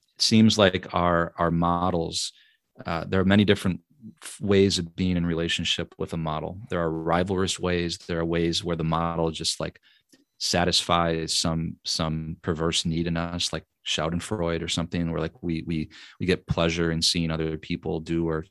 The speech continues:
or say stupid things. Um, so yes, I mean, I think we, we, we have a choice to make in how we use the platforms, but also in our own lives.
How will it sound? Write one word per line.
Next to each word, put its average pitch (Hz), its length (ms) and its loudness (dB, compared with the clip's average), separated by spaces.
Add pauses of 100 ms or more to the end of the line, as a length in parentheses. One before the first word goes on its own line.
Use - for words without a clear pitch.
(160)
or 78 80 -8
say 80 480 -2 (100)
stupid - 420 -12
things. 85 440 -8 (600)
Um, 78 440 -2 (160)
so - 120 -4
yes, - 680 -2
I 90 60 -4
mean, 85 100 2
I 82 80 0
think 98 240 0
we, 90 240 0
we, 98 200 2
we 101 120 2
have 98 140 4
a 87 40 0
choice 101 500 2
to 87 120 -4
make 85 340 0
in 85 80 -2
how 82 300 0
we 80 480 -4
use 85 440 -4
the 78 100 -12
platforms, 80 840 -4 (320)
but - 120 2
also 110 260 4
in 92 60 2
our 87 120 2
own 80 140 -2
lives. - 600 -10